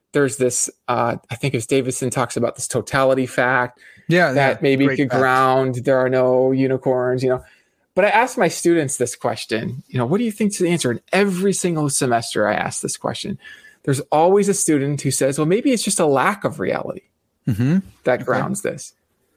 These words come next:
Speaker 1: a lack of reality." And I, like, always wanna clap because, well, that's the, basically a way of putting the theory that I give in my book, which is that there's, there is a real lack. Um, the way I put it is in terms of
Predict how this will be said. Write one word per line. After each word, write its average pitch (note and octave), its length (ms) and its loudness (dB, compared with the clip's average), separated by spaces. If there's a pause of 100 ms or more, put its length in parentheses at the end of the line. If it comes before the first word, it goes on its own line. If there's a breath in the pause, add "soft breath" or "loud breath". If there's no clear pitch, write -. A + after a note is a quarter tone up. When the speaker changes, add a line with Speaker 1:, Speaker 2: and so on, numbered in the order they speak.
Speaker 1:
a C3 60 -2
lack D3+ 260 0
of B2 80 -2
reality." G2+ 400 0 (200 loud breath)
And F3 100 2
I, G#3 40 4
like, G#3+ 180 2
always G#3 280 4
wanna F3 160 0
clap D#3 280 0
because, C3+ 320 -4
well, D3+ 140 0
that's E3 280 0
the, D3+ 140 -2
basically B2+ 720 -2 (680 soft breath)
a C#3 60 2
way C3 200 4
of A#2+ 160 -2
putting B2 280 -2
the A#2+ 60 -4
theory A2+ 300 -2
that A#2+ 120 0
I B2+ 40 -2
give A#2+ 160 -4
in G#2+ 60 -6
my F2+ 100 -2
book, B2+ 340 -2
which - 140 -4
is B2+ 140 -2
that B2 260 0 (340 loud breath)
there's, D3+ 460 2 (560)
there E3 240 4
is D#3+ 320 4
a C#3 120 2
real C3+ 340 2
lack. A#2 600 -2 (560)
Um, A#2+ 520 0 (180)
the C#3 100 0
way C3+ 120 4
I B2+ 100 4
put C3 220 0
it A#2+ 100 0
is A#2 180 -2
in A#2 80 -4
terms A#2+ 340 -2
of A#2+ 200 -4